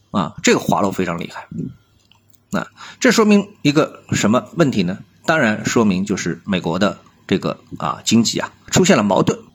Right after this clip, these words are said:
啊，就是制造业在向下走，但是呢职位的空缺呢又在往上走，这种矛盾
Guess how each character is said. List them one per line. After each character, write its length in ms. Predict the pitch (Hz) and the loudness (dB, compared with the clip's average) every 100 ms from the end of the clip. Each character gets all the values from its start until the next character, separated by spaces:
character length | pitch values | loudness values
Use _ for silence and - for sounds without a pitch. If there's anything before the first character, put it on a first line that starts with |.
| _ | _
啊， 180 | 110 95 | -2 0
就 120 | - 175 | 4 2
是 60 | |
制 160 | 175 262 | 2 0
造 180 | 202 151 | 2 4
业 160 | 127 | 4
在 400 | 104 120 95 90 - | 2 2 0 -2 -2
向 160 | - 143 | 0 0
下 140 | 139 | 0
走， 120 | - - _ | -2 -14 _
但 160 | - 196 | 0 2
是 140 | 196 | 4
呢 80 | 170 | 2
职 180 | 147 131 | 4 4
位 160 | 190 202 | 6 4
的 80 | |
空 280 | 151 - 139 | 4 0 0
缺 200 | - 156 | 0 2
呢 100 | 143 | 2
又 120 | 123 | 2
在 100 | 117 | 2
往 240 | 107 - - | 0 0 -2
上 220 | - 226 | -2 -2
走， 200 | - - _ - | -4 -14 _ 0
这 140 | 277 | 2
种 160 | 165 110 | 4 4
矛 220 | 101 139 | 2 4
盾 200 | 190 | 2